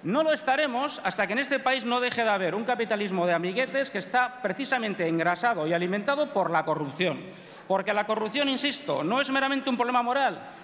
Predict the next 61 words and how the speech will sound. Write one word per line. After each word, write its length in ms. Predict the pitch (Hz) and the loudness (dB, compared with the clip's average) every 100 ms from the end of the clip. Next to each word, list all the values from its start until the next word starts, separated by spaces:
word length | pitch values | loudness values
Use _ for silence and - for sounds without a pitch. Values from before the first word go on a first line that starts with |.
| - | -6
Bueno, 160 | - 202 | 0 2
ya 80 | 220 | 2
veo 120 | 226 | 2
que 60 | 214 | -2
a 20 | |
usted 180 | 233 208 | -2 -2
esto 220 | 196 196 | 0 0
le 60 | |
importa 280 | 175 202 196 | 2 0 0
un 120 | 190 | 0
pito, 380 | 185 226 233 247 | 0 0 2 0
porque 280 | 220 180 170 | -2 -4 -2
tras 200 | 160 165 | 0 0
dar 140 | 202 | 0
sus 160 | 208 202 | -2 -2
lecciones 400 | 185 185 214 202 | -2 -2 -2 -2
de 80 | 190 | -2
corrupción, 600 | 190 185 170 214 233 247 - - - - | -2 -2 -2 0 0 -2 -10 -16 -18 -2
aunque 240 | 170 170 | 0 2
a 40 | 175 | 2
mí 120 | 226 | 2
de 100 | 208 | -2
sus 160 | 180 170 | -2 -2
lecciones 380 | 175 180 214 | -2 -2 -2
de 80 | 196 | -2
corrupción 320 | 175 185 208 | -2 -2 0
lo 80 | 190 | 0
que 80 | 165 | 0
más 100 | 196 | 0
me 60 | 190 | 0
importa 300 | 175 196 196 | -2 -4 -4
es 60 | |
el 120 | 165 | -4
practicum, 640 | 160 202 214 202 175 240 254 | 4 4 4 -2 -4 -2 -2
que 80 | 185 | -2
es 80 | |
en 80 | 180 | 0
lo 80 | 170 | 2
que 80 | 165 | 0
son 180 | 190 175 | 0 2
verdaderos 380 | 160 190 196 | 2 2 0
maestros, 560 | 175 185 196 226 233 233 - - - - | 0 0 0 0 -2 -4 -14 -20 -18 -4
no 180 | 175 226 | 0 0
le 80 | |
interesa 420 | 196 208 214 214 185 | -2 0 0 2 2
para 160 | 180 | 2
nada 180 | 208 220 | 2 2
lo 120 | 190 | 2
que 80 | 170 | 0
decimos 320 | 165 196 180 | 0 2 2
la 80 | 165 | 2
oposición. 560 | 139 147 143 147 131 - | 0 -2 -2 -4 -6 -2
Bueno, 180 | 254 247 | 0 2
normal, 400 | 277 302 165 - | 2 2 0 0
también 260 | 175 226 | -2 -2
es, 60 | 220 | -6
forma 400 | - 202 208 196 | -8 -4 -2 0
parte 280 | 214 202 202 | 0 0 0
de 60 | |
la 120 | 180 | 0
corrupción 520 | 180 175 175 208 220 | 0 -2 -2 -2 -2